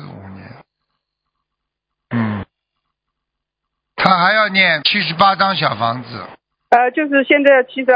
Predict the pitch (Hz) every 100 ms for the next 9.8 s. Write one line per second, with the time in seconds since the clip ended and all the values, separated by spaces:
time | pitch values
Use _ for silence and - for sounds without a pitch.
0 | 233 - - 226 311 320 247 240 285 233
1 | 185 202 233 208 214 - 185 151 _ 117
2 | 110 127 - _ _ _ 214 208 240 240
3 | 240 _ _ _ 294 311 294 269 262 -
4 | _ _ - 339 294 311 320 277 285 285
5 | 277 262 254 233 214 202 170 - _ _
6 | - 269 254 262 254 262 220 190 196 247
7 | 233 247 226 190 165 202 190 240 196 214
8 | 196 165 175 190 196 170 135 117 113 233
9 | 233 277 294 _ _ - 220